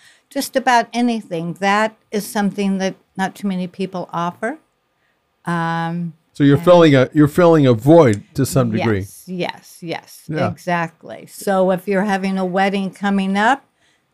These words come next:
Speaker 1: we can put labels on that that signify your wedding or anniversary or events. Great at Christmas time for just handing out thank yous.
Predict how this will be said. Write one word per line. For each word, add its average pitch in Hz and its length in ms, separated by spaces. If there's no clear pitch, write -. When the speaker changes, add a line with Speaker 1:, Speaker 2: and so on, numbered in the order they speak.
Speaker 1:
we 190 120
can 190 180
put 196 280
labels 185 480
on 190 240
that 190 380
that 185 240
signify 196 720
your 196 260
wedding 190 540
or 151 140
anniversary 165 1120
or 185 260
events. 190 580
Great 196 480
at 180 140
Christmas 170 440
time 160 440
for 160 600
just 165 300
handing 156 460
out 151 240
thank 202 320
yous. - 380